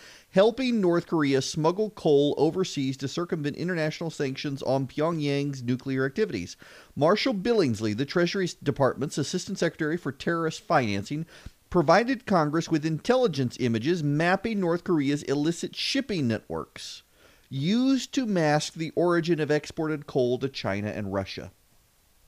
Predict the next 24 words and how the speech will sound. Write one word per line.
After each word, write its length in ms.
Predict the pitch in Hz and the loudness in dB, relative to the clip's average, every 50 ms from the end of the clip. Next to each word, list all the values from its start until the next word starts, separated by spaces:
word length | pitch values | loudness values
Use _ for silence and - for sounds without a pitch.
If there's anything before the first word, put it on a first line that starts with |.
| _ _ _ _ - - - - - - - - | _ _ _ _ -20 -20 -20 -20 -20 -20 -14 -4
You 100 | - 220 | 2 4
know, 80 | 247 226 | 4 6
while 300 | 160 190 190 196 208 214 | 8 8 10 10 8 8
this 200 | 277 320 302 - | 6 2 2 2
is 180 | 311 285 - | 0 0 4
happening, 600 | 233 220 196 175 156 - 135 127 131 139 143 151 - - | 6 6 6 6 6 6 4 4 4 2 0 0 0 2
um, 400 | 135 131 135 139 139 139 143 135 - - | 4 6 6 6 6 6 4 2 -2 -10
even 540 | 180 220 269 294 294 277 302 302 277 262 | -6 2 4 4 6 6 4 4 4 4
liberals, 1120 | 226 180 156 139 139 143 156 135 120 120 107 92 82 - - - - - - - - - _ _ _ _ _ _ _ _ _ _ _ _ _ _ _ _ _ _ _ _ _ _ | 2 2 2 2 4 4 4 4 4 2 2 2 0 -4 -6 -12 -12 -12 -12 -12 -14 -16 _ _ _ _ _ _ _ _ _ _ _ _ _ _ _ _ _ _ _ _ _ _
and, 240 | - 117 123 127 123 | -2 0 0 0 0
uh, 140 | 120 113 131 | 2 2 4
that 160 | 139 170 214 | 4 4 4
is 160 | 233 214 185 | 4 2 0
a 60 | 151 120 | 0 -2
big 240 | 110 139 131 123 | -2 -2 -4 -2
deal, 280 | 123 143 135 110 95 92 - | -4 -2 0 0 0 -2 -4
even 560 | - 123 143 170 185 202 185 175 147 131 127 | -6 -6 -6 -4 -2 -2 -2 -2 -2 0 0
liberals 640 | 147 147 117 101 87 - - - - - - - - _ _ _ _ _ _ _ _ _ _ _ _ _ _ - - - - - - _ _ - | 0 0 0 -2 -6 -6 -8 -12 -20 -20 -20 -20 -20 _ _ _ _ _ _ _ _ _ _ _ _ _ _ -20 -20 -20 -20 -20 -20 _ _ 0
are 540 | 117 123 127 131 131 135 139 139 135 139 135 - | 4 4 6 6 6 6 6 6 6 4 2 0
cheering 960 | - - - - - - 220 254 240 190 143 123 117 107 107 110 120 135 143 - - - | -4 -4 -2 -2 -2 -2 -2 0 0 2 2 2 2 2 0 0 0 0 -2 -2 -4 -6
the 640 | 117 123 113 131 131 131 127 131 131 131 131 127 123 - | -8 -4 -2 -2 0 0 0 2 2 2 0 0 -2 -6
Trump 320 | - - 180 190 196 - | -6 0 0 0 2 2
administration's 1000 | 196 - 139 143 135 135 127 - - 113 113 110 110 101 - - 120 110 113 107 - | 0 2 2 0 0 0 -2 -4 -4 -2 0 0 0 -2 -4 -4 -4 -4 -4 -4 -2
ability 840 | - 113 104 104 107 - - 170 170 170 165 156 143 143 139 135 131 | -2 -2 -2 -4 -8 -2 0 0 2 2 2 0 0 0 0 -2 -4